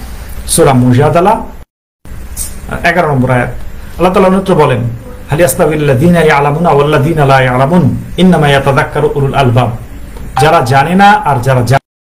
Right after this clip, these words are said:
সমান হইতে পারে? অর্থাৎ জ্ঞানী এবং জাহেল কখনো সমান হইতে পারে?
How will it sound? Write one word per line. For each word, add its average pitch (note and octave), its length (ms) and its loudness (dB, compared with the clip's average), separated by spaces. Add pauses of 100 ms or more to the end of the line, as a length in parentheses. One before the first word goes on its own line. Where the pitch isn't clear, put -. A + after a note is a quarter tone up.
(220)
সমান C#3 220 -2
হইতে D#3 180 -2
পারে? G#3+ 180 0 (220)
অর্থাৎ C3+ 280 -4 (260)
জ্ঞানী F3 240 4
এবং G3+ 300 2
জাহেল E3 260 2
কখনো F3 300 -6
সমান C3+ 180 0
হইতে B2 140 0
পারে? G#3+ 220 2